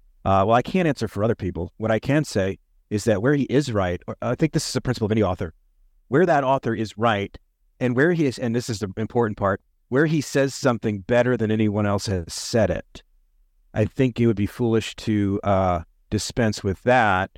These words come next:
because that can give us a found, not, not to, you know, uh,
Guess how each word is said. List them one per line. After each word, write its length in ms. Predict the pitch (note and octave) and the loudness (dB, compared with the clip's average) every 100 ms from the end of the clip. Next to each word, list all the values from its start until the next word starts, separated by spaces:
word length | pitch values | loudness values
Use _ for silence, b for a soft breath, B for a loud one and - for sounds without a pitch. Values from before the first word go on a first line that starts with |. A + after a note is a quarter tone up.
| _ _ _ _ - | _ _ _ _ -4
because 340 | - A#2+ G2+ | 0 0 2
that 240 | B2+ B2+ | 0 0
can 160 | - A2+ | -2 -2
give 200 | G#2+ A2+ | 0 0
us 200 | A2+ - | 0 -4
a 40 | |
found, 280 | - A#2 A2 | -4 -2 0
not, 200 | B2+ D3+ | 0 0
not 200 | C3+ D3 | 0 0
to, 300 | - A#2 G2+ - - | 2 0 0 -4 -4
you 120 | A2 | -4
know, 240 | F2 F2+ - _ _ _ - | -4 -8 -16 _ _ _ -6
uh, 400 | F2 F2+ E2+ | -2 0 -2